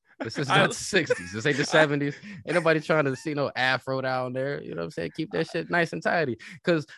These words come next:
Speaker 1: just because you shave your pubes don't mean it's busy. I, you know, it's a motherfucker shaving their pubes that ain't got coochie in five years. You know what I'm saying? It's just maybe, you know, I know when I got a lot of hair down there, my nuts get funky. So it's like, I like to keep 'em nice and,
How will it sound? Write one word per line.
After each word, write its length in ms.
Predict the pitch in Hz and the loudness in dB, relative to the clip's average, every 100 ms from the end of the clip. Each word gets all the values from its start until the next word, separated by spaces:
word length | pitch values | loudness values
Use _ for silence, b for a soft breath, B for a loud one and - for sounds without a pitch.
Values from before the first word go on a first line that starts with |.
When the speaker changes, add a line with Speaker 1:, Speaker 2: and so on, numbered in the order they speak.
| 147 | -2
Speaker 1:
just 160 | 175 | -2
because 240 | 165 180 151 | 2 0 0
you 80 | 151 | 0
shave 300 | 180 160 147 | 2 2 0
your 80 | 135 | -4
pubes 380 | 175 175 135 | -4 -4 -2
don't 160 | 123 123 | -2 0
mean 180 | 131 123 | 2 0
it's 140 | 117 104 | -2 0
busy. 440 | 117 127 143 139 | 0 2 0 -2
I, 200 | 135 151 | -2 0
you 120 | 165 | -2
know, 180 | 151 160 | -2 -4
it's 100 | 196 | -6
a 40 | |
motherfucker 400 | 160 151 156 147 | 0 0 0 -2
shaving 280 | - 165 151 | 2 2 4
their 120 | 151 | 2
pubes 280 | 151 165 151 | 2 -2 0
that 80 | 147 | 0
ain't 120 | 156 | 0
got 160 | 156 151 | 0 0
coochie 300 | - 180 165 | -2 -4 -4
in 60 | 175 | 0
five 300 | 175 175 208 | 4 4 2
years. 340 | 233 101 80 b b _ | 0 -2 -4 b b _
You 120 | - | 0
know 80 | 180 | 2
what 80 | 180 | 2
I'm 60 | 226 | 0
saying? 240 | 185 196 | -2 -2
It's 100 | 196 | -6
just 180 | 190 185 151 90 | -8 -10 -12 -12
maybe, 460 | 92 110 120 135 147 | -2 0 0 -2 -2
you 140 | 147 | -2
know, 100 | 131 | -2
I 160 | - 156 | 0 2
know 200 | 156 143 | 4 2
when 160 | 117 123 | 2 0
I 100 | 160 | 0
got 160 | 131 | -2
a 40 | 127 | 0
lot 180 | 127 | -2
of 60 | 123 | -2
hair 160 | 135 135 | -4 -4
down 220 | 135 135 | -4 -2
there, 100 | 143 | -2
my 100 | 139 | 2
nuts 240 | 185 - | 0 0
get 200 | 143 131 | -2 -2
funky. 360 | - 113 - 85 | 0 -2 -2 -12
So 180 | 92 113 | -6 -6
it's 160 | 120 - | -4 -4
like, 120 | 104 | -2
I 60 | 120 | 0
like 220 | 127 113 | 0 -2
to 40 | |
keep 200 | 139 143 | -4 -4
'em 120 | 139 | 0
nice 220 | 139 143 151 | 0 0 -2
and, 160 | 156 | -8